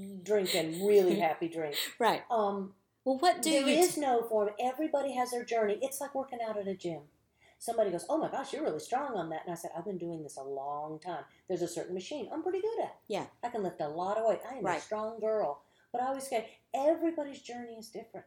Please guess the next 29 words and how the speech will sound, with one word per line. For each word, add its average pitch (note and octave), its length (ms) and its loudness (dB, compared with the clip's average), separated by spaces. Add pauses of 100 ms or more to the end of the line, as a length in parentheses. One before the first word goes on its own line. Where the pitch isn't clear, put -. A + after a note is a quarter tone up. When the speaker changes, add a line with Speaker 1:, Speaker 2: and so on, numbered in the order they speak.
(480)
Speaker 1:
I B3+ 120 -4
could - 220 -4
write A#3+ 280 -2
something G#3+ 380 -6
out G#3+ 200 -6
for G#3+ 80 -10
you F#3 200 -4
that G3+ 180 -6
wouldn't G#3+ 380 -4
work. D4 260 -6
You A3 80 -12
would G#3+ 100 -6
still - 200 0
Speaker 2:
Right. C4 180 0
Speaker 1:
wouldn't B3 240 -6
get G#3+ 220 -12
to A#3 100 -18
the B3 100 -12
same F#3+ 560 -12
place. B3+ 400 -10
Speaker 2:
Right. D#3+ 360 0
Speaker 1:
That's - 200 -12
another C4+ 520 -6
oddity G3 440 -4
about F3+ 300 -2
this. F#3 160 -4 (300)
The A3 80 4
best C#4 540 -6
people, F#3+ 640 -8